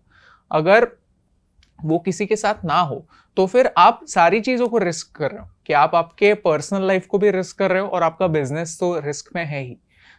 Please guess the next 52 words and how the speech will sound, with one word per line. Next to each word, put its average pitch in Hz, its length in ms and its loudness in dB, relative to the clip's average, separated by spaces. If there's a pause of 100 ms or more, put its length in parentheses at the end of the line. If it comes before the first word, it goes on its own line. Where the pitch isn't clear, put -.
(120)
तो 220 340 6
इतना 220 400 -2
सारा, 214 500 2
यानी 180 360 -2
usually 202 260 0
लोगों 202 260 4
के 220 100 -2
पास 214 280 0
क्या 208 100 2
होता 160 220 0
है - 180 -10
कि 190 180 -2
अगर 151 300 0
कोई 175 200 -2
कहीं 170 220 -6
पर 180 160 -4
जॉब 139 340 0
कर 135 120 -2
रहा 131 80 -4
है, 98 100 -18 (360)
तो 180 120 2
फिर 220 400 4 (260)
आठ 180 200 4
बजे 196 220 0
उसका 190 280 -4
जॉब 170 280 -2
खत्म 165 240 -6
हुआ 143 280 -8
सपोज, - 380 -10 (420)
और 156 120 -2
वो 180 100 0
घर 156 200 -4
पर 175 180 -2
आ 143 120 4
गया, 135 220 -4
तो 175 140 -6
फिर 233 180 -4
वो 214 420 2 (260)
ऑफिस 208 360 2
के 233 120 2
टेंशन्स 220 680 -4
वहाँ 165 220 -2
पर 208 160 -2
छोड़ 180 320 -2
के 220 200 0
घर 170 200 -2
पर 202 180 -2
जाकर 185 500 0
रिलैक्स 160 420 0
कर 147 160 -2
सकता - 340 -16
है। 185 80 -20